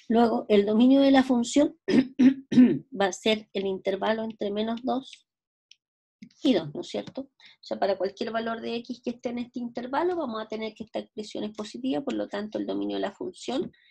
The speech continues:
es el intervalo cerrado entre menos dos y dos. Y ahora sacamos de la misma forma el dominio de g. Tenemos como aparece de nuevo raíz de índice par, tenemos que preocuparnos que lo que está dentro sea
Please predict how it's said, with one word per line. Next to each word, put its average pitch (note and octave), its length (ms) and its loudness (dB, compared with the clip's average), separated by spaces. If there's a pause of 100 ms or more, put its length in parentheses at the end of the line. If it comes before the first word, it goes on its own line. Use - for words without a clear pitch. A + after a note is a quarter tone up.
(440)
es G#3+ 380 -10
el G3+ 100 -10
intervalo G3 500 -6
cerrado F#3+ 400 -6
entre G3+ 220 -8
menos F#3 320 -6
dos F3+ 220 -6
y - 80 -6
dos. - 360 -20 (440)
Y F3 60 -2
ahora G3 180 -2
sacamos G#3+ 480 -8
de G3+ 80 -4
la F#3+ 100 -6
misma A3 320 -6
forma D4 520 0 (180)
el G3+ 160 -6
dominio G#2+ 400 -4
de G3 80 -6
g. - 320 -6 (1080)
Tenemos G#3 400 -2
como D#3+ 200 -4
aparece D3 400 -4
de F#3 100 -2
nuevo F#3 300 -2
raíz E3 240 -8
de F3 100 -4
índice F3+ 400 -6
par, C4 340 0 (600)
tenemos F#3 300 -10
que F#3 80 -8
preocuparnos G3+ 600 -8
que F#3+ 100 -8
lo F#3+ 140 -8
que - 60 -12
está F#3+ 300 -6
dentro B3 480 -6
sea G#3+ 440 -4